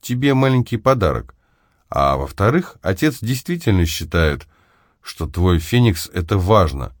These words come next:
вот и помогает немножко". "Немножко", усмехнулся Андрей. "Я догадываюсь, сколько может стоить подпольное изготовление такой программки". "Ну да ладно".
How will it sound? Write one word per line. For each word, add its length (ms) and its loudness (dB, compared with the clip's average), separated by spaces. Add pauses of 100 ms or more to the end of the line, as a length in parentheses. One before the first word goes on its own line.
вот 320 -4
и 80 -2
помогает 640 0
немножко". 640 -8 (640)
"Немножко", 760 2 (280)
усмехнулся 680 -6
Андрей. 380 -6 (520)
"Я 200 0
догадываюсь, 600 4
сколько 420 0
может 280 2
стоить 500 0 (100)
подпольное 600 2
изготовление 760 0
такой 320 -4
программки". 800 -2 (680)
"Ну 180 2
да 160 4
ладно". 440 -2